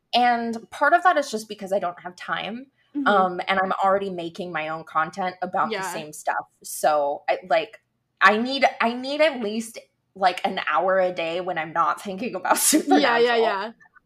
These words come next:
Speaker 1: Um, but the thing with them is that they work in T V.
Speaker 2: Mm-hmm.
Speaker 1: So they can't be as honest, in my opinion,
Speaker 2: Mm-hmm.
Speaker 1: as maybe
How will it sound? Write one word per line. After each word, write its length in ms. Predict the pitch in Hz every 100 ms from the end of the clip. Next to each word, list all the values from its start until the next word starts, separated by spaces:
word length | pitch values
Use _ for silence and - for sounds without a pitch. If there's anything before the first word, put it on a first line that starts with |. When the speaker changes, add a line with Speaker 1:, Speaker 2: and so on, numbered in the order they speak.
| -
Speaker 1:
Um, 480 | 269 254 233 220 - - _ _ _ _
but 300 | 330 339 302 - _ _ _ _ _ _ _
the 80 | 294
thing 360 | - - 330 349
with 160 | 359
them 340 | 240 196 190 190 -
is 260 | 202 196 190
that 440 | 190 175 175 - 185 -
they 180 | 190 202 185 170 _ _ _ _
work 720 | 170 170 208 214 - - - -
in 260 | 196 185 180
T 260 | - 196
V. 440 | 190 190 117 123 - 254
Speaker 2:
Mm-hmm. 320 | 233 196 190
Speaker 1:
So 680 | 208 - 254 226 220 220 -
they 280 | 202 202 285
can't 520 | - - 202 196 196 - 190 -
be 600 | 208 220 240 247 233 226 226 _ _ _ _ _ _ 170
as 680 | 185 202 214 214 214 - - _ _ _
honest, 680 | 185 185 185 147 185 - - -
in 100 | 180
my 180 | 165 156
opinion, 720 | 160 - 170 156 151 165 165
Speaker 2:
Mm-hmm. 140 | 247
Speaker 1:
as 240 | 214 202 208
maybe 720 | 190 180 180 175 170 170